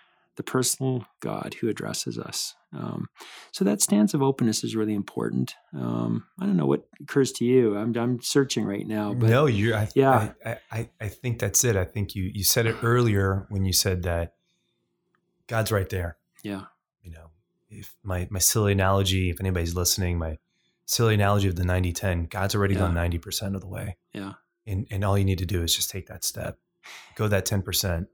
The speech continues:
Speaker 2: and, and, and that is a leap of faith. But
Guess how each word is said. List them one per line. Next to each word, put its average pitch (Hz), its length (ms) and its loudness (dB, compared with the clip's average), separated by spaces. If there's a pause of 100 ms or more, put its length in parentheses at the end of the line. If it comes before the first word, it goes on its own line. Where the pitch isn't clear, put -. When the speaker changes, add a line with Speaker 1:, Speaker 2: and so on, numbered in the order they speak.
(120)
Speaker 2:
and, 85 320 -2 (720)
and, 90 420 -2 (580)
and 98 140 -2
that 98 120 2
is 107 120 4
a 147 60 2
leap 95 200 -2
of - 80 -18
faith. - 480 -16 (640)
But 107 240 -6